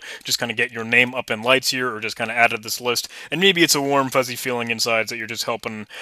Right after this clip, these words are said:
helping another bro out. So thank you. Five dollars a month on Patreon will give you early access to all of my videos before I release them on YouTube. I'll put them in a shared Google Drive folder, and you'll be able to access them before they, uh, get uploaded on a scheduled, kinda gradual release l-, cycle on YouTube.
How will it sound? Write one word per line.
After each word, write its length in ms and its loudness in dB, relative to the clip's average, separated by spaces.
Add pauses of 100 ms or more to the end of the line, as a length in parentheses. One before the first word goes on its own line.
helping 260 0
another 200 4
bro 300 4
out. 240 0
So 220 -2
thank 320 2
you. 120 -14
Five 540 2
dollars 300 6
a 20 2
month 220 2
on 100 4
Patreon 320 2
will 100 -4
give 160 -6
you 120 -6
early 240 2
access 320 4
to 80 -6
all 100 -2
of 80 0
my 140 2
videos 420 0
before 320 -8
I 60 0
release 380 -4
them 120 -8
on 160 -8
YouTube. 320 -4 (240)
I'll 80 -8
put 160 -6
them 140 -4
in 60 0
a 40 2
shared 320 -2
Google 240 -6
Drive 300 2
folder, 340 -4
and 180 -2
you'll 120 -6
be 100 -2
able 160 -2
to 80 2
access 280 2
them 120 -8
before 260 -8
they, 160 -4
uh, 280 -8
get 180 0
uploaded 540 4 (280)
on 100 -6
a 40 -4
scheduled, 640 2
kinda 220 -2
gradual 460 4
release 320 0
l-, 120 -8
cycle 440 2
on 320 -2
YouTube. 300 -6